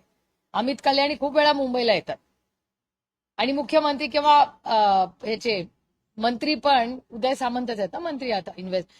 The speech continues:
ते पण पुण्याला अनेक कार्यक्रमांसाठी जात असतात. तर अमित कल्याणीला पुण्यालाही शक्य होतं मी भेटणं आणि मुंबईलाही भेटणं शक्य होतं, त्याला दावोसला जायची गरज होती का नाही,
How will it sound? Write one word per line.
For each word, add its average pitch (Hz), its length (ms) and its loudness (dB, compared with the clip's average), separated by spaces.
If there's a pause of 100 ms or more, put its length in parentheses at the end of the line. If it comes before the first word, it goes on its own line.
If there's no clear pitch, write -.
(160)
ते 330 100 -2
पण 359 180 -2
पुण्याला 311 460 2
अनेक 294 300 0
कार्यक्रमांसाठी 247 720 0
जात 196 240 -4
असतात. 185 300 -8
तर 214 40 0
अमित 214 280 -2
कल्याणीला 262 540 -2
पुण्यालाही 269 680 0
शक्य 294 340 -8
होतं 285 220 -4
मी 277 200 -12
भेटणं 220 420 -4 (280)
आणि 302 140 -10
मुंबईलाही 320 460 -2
भेटणं 208 340 -8
शक्य 190 280 -10
होतं, 214 140 -8
त्याला 247 240 -6
दावोसला 233 600 0
जायची 277 320 -2
गरज 254 320 -2
होती 247 240 -6
का 269 140 0
नाही, 254 240 -4